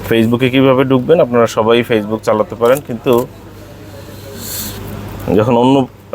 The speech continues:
পেজ বা কোনো কিছু চেক করতে বলা হয়, তখন আসলে বলেন যে, "ভাই, Facebook কেমনে কি?" খুব সহজ জিনিস, ল্যাপটপ ভিউ লিখে সার্চ করবেন।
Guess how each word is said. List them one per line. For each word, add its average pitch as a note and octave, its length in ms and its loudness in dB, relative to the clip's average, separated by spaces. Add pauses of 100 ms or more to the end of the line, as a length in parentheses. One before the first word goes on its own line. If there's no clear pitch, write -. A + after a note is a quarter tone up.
(480)
পেজ B2 300 2
বা A#2+ 140 0
কোনো A#2 220 2
কিছু A#2+ 220 -2
চেক B2+ 220 -2
করতে B2+ 240 -2
বলা B2 240 4
হয়, A#2+ 160 2
তখন A2 260 0
আসলে G#2+ 300 0
বলেন G2+ 300 2
যে, F#2+ 100 -4
"ভাই, F#2+ 280 0
Facebook F#2 300 -2 (360)
কেমনে G2+ 240 2
কি?" E2 140 -12 (1600)
খুব C3 140 -2
সহজ C3 280 2
জিনিস, C#3+ 480 0 (380)
ল্যাপটপ G#2+ 320 2
ভিউ B2 180 2
লিখে B2+ 240 0
সার্চ A#2+ 300 -2
করবেন। C3+ 380 -2